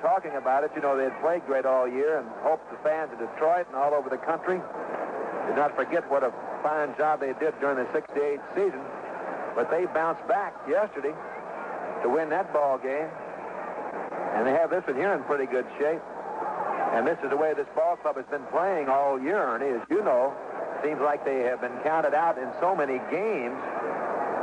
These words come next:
throughout the year, and to come back and win 'em, being down three games to one in this series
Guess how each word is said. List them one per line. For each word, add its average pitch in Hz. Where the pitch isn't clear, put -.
throughout 131
the 123
year, 139
and 113
to 123
come 156
back 156
and 123
win 214
'em, 170
being 139
down 151
three 165
games 151
to 139
one 170
in 196
this 139
series 151